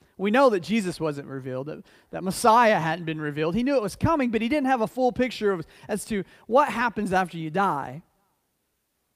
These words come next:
But he talks about the dead. He talks about those who were never born, that they're better off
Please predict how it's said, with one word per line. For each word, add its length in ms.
But 60
he 40
talks 240
about 140
the 80
dead. 240
He 60
talks 200
about 160
those 220
who 140
were 80
never 260
born, 440
that 140
they're 180
better 420
off 280